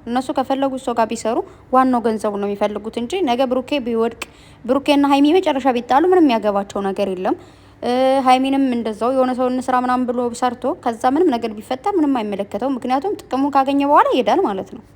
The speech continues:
ስለዚህ ለምን መሰላችሁ ይሄን እያልኳችሁ ያለ-፣ ያለሁት? የምሬ ነው የምላችሁ። ብዙዎቻችሁ ብሩኬን ከዚች ልጅ ጋርም ከሆነ ሰው ጋርም ማቀነባበር በቃ ያምራሉ ምናምን፣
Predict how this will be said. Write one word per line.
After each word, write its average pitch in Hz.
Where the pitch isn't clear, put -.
ስለዚህ 311
ለምን 349
መሰላችሁ 330
ይሄን 247
እያልኳችሁ 220
ያለ-፣ 220
ያለሁት? 208
የምሬ 277
ነው 226
የምላችሁ። 208
ብዙዎቻችሁ 269
ብሩኬን 247
ከዚች 214
ልጅ 214
ጋርም 220
ከሆነ 214
ሰው 220
ጋርም 214
ማቀነባበር 214
በቃ 196
ያምራሉ 220
ምናምን፣ 214